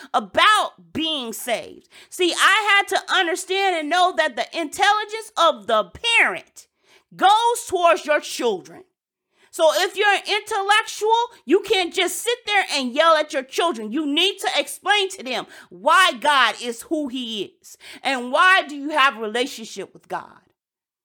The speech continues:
See, it's all about the capacity of who you are and how to be able to explain it to your children. See, some people don't understand that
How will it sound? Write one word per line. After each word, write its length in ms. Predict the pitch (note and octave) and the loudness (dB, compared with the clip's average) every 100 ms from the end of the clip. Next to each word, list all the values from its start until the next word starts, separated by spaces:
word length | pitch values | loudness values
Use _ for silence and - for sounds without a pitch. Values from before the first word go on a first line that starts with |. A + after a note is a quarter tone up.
| _ _ | _ _
See, 340 | - E4+ E4+ E4 | -10 -4 0 0
it's 140 | E4+ | -2
all 300 | - F4 F#4 | 2 4 4
about 300 | F#4+ F#4 F#4 | 4 2 0
the 80 | F#4 | -2
capacity 680 | - E4 G4 F#4 F#4+ F4+ F4+ | -4 -2 2 2 2 -2 -2
of 200 | F4 - | 0 2
who 200 | F#4 F#4 | 2 0
you 220 | D#4+ F4+ | 0 2
are 400 | E4 A3 D#3+ _ _ _ _ _ - - | 2 0 -6 _ _ _ _ _ -20 -4
and 220 | D#4 C4+ | -2 -2
how 320 | - E4+ G#4 | 0 4 4
to 160 | G4 G4+ | 2 -4
be 200 | F4 E4+ | -2 2
able 240 | E4+ D#4+ | 2 2
to 80 | C#4 | 0
explain 460 | D4+ - E4 D4 B3+ | -4 -6 -2 -2 -2
it 80 | B3+ | -8
to 80 | B3 | -10
your 200 | A3 A3+ | -8 -8
children. 560 | - A3+ G3 - - _ _ _ _ _ _ _ _ _ _ | -10 -10 -12 -18 -20 _ _ _ _ _ _ _ _ _ _
See, 240 | C#4+ D#4 | -2 -2
some 260 | E4+ F4+ G4+ | 2 2 2
people 320 | G4+ F#4 F#4 | 0 0 2
don't 260 | E4 D#4+ C#4+ | 2 4 2
understand 840 | D#4+ C#4 - E4 E4+ C#4+ A#3 A#3 | 2 -2 -6 -2 -2 0 -2 0
that 240 | A3+ G#3 | -2 -2